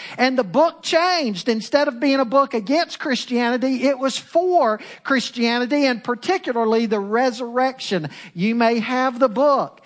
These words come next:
Frank Morrison wrote a well-known book, a tiny little book, but a great book called Who Moved the Stone?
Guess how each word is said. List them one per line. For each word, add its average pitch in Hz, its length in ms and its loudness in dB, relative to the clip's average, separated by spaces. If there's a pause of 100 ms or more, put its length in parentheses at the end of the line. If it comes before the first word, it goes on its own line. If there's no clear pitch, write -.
Frank 226 360 -2
Morrison 247 540 0
wrote 254 240 4
a 226 60 2
well-known 302 720 0
book, 233 260 2
a 185 60 -6
tiny 381 460 -2
little 202 280 0
book, 202 340 0
but 240 120 -2
a - 20 -6
great 247 500 0
book 214 320 0 (220)
called 156 640 -2 (300)
Who 240 180 0
Moved 151 720 -2 (300)
the 165 80 -8
Stone? 117 440 -12